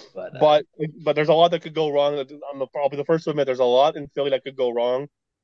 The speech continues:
Speaker 2: with even one injury to Nola or Wheeler. I don't like it for Philly. If, if they lose that, they already have Bryce Harper, who's, uh, you know, that would be like the, like the Blue Jays taking Vladdy Guerrero for a month. They still got some pop in the lineup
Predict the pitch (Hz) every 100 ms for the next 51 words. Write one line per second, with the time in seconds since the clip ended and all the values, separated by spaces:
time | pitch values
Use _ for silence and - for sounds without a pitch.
0 | _ _ 135 123 _ 143 131 117 107 139
1 | 143 143 143 147 143 - 113 120 131 135
2 | 139 123 110 123 135 156 170 _ _ _
3 | _ _ _ _ _ _ _ _ _ _
4 | 117 110 113 127 131 117 113 - 127 120
5 | 113 110 123 120 117 120 117 117 123 123
6 | 120 123 120 131 131 117 110 117 110 113
7 | 110 104 _ _ _ _ _ _ _ -
8 | 117 117 120 127 123 127 143 135 127 123
9 | 123 143 135 120 - 131 123 120 127 127
10 | 127 120 131 123 110 120 107 110 104 117
11 | 113 147 151 135 123 - 147 131 117 117
12 | 165 127